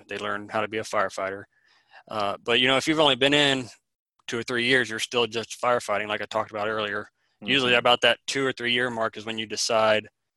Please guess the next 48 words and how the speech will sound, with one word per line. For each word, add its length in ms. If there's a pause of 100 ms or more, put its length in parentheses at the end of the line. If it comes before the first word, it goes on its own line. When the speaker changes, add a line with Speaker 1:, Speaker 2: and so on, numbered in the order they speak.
(220)
Speaker 1:
what 280
path 280
you're 100
gonna 200
take, 280
if 100
you're 80
gonna 140
be 100
the 140
rescue 360
guy 240
or 120
you're 80
gonna 160
be 100
the 80
medic 420
guy. 220 (1300)
Well, 380 (440)
if 180
something 320
happens 360
to 100
you 80
during 280
that 180
time 400
where 100
you 140
can't 300
be 100
a 60
firefighter, 600
like, 240
say 180
you, 280
you 120
like 200
riding 220
motorcycles 640
and 100
you 320 (160)
get 120
in 60
a 60
wreck 280
and, 220